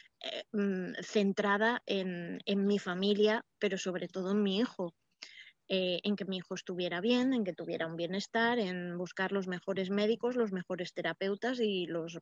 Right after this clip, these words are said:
mejores, eh, en su mejor entorno, ¿no? El mejor colegio, el mejor, mm, todo. Eh, después de esos seis años, Alonso,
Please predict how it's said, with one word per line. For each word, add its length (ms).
mejores, 840
eh, 540
en 140
su 140
mejor 260
entorno, 560
¿no? 140
El 60
mejor 300
colegio, 440
el 80
mejor, 720
mm, 240
todo. 320
Eh, 1080
después 440
de 100
esos 200
seis 240
años, 420
Alonso, 720